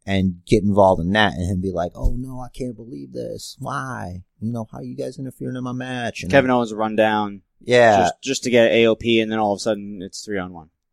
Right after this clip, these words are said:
Speaker 1: Yeah, there you go.
Speaker 2: Maybe. Um,
Speaker 1: Instead they did the backstage thing.
Speaker 2: Yeah, but reportedly he's cleared to wrestle, so
Speaker 1: Hmm.
Speaker 2: he might get added to a match.
Speaker 1: Well, I have theories for later.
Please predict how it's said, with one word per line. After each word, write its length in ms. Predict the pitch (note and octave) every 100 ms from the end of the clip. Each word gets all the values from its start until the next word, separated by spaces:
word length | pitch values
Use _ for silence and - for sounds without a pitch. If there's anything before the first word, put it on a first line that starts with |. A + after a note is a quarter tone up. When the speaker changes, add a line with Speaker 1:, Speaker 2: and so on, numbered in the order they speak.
| _ _
Speaker 1:
Yeah, 260 | G3 A2+ D#2
there 80 | F#2
you 80 | F2+
go. 220 | F2+ D#2+ - _ _ -
Speaker 2:
Maybe. 360 | B2 B2+ A2 _ _ _ _ -
Um, 460 | A#2 A#2 A#2 A2+
Speaker 1:
Instead 180 | A2 A#2 A2+
they 100 | G#2+
did 220 | G#2+ G2+
the 80 | G2
backstage 760 | G#2 G2 - - E2 D2+ -
thing. 380 | - D2+ C#2+ D#2+ _ _ _ _ _ _ _ _ _ _ - _ -
Speaker 2:
Yeah, 200 | B2 A2
but 220 | B2+ -
reportedly 500 | C3 - B3 F3+ D#3
he's 380 | D#3 D3 - - -
cleared 300 | - F#3+ E3
to 100 | C3
wrestle, 340 | A#2 - - _
so 540 | - - G#2 G2 F#2+ F#2+ _ _ _ _ _ _ -
Speaker 1:
Hmm. 380 | F#2 E2+ D#2+ E2 E2
Speaker 2:
he 100 | B2+
might 160 | B2
get 120 | A#2 F#2
added 300 | A#2 C3+ C3
to 120 | C#3+
a 60 | C3+
match. 100 | C3+
Speaker 1:
Well, 80 | A#2+
I 120 | A#2+
have 220 | A#2 G2
theories 760 | - G2 F2+ E2 E2 - - - _ _ _ -
for 120 | F#2+
later. 420 | E2+ D#2+ D2 D2+